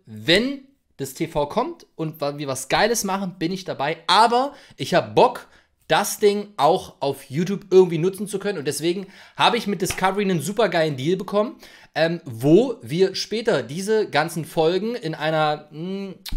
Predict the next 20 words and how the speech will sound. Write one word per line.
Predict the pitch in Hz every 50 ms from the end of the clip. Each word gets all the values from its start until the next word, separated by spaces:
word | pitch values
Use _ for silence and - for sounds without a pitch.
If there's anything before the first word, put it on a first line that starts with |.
| - -
Short-Version, | - - - - 208 226 226 - 226 214 196 165 196 202 202 202
ein | 185 160
bisschen | 180 165 - 165 156
abgeändert, | 175 220 - - - 185 185 185 180 175 185
passend | - 175 165 175 160 -
für | 165
YouTube, | 160 180 214 - 226 220 208 - - - - - - -
auch | 147 175 208 226 254 254 - - - _ -
auf | 156 175 214 226 220 - - - _ _ _ _ _ _
YouTube | - 180 285 285 294 -
spielen | - - 165 135 123 110
werden. | 107 95 85 87 - _ _ _
Das | - 165 160 226
heißt, | 240 233 190 - - - - _ _ - - - _ _ _ _ _ _ _ _ _ - -
ich | 156 156 226
habe | 247 254 208
quasi | - - 196 180 175 180 170
eine | 160 160 160
große | 135 131 170 240 254 247 240 -
Zusammenarbeit | - 170 147 147 175 208 220 214 175 175 165 165 160 160 165 175 170 - -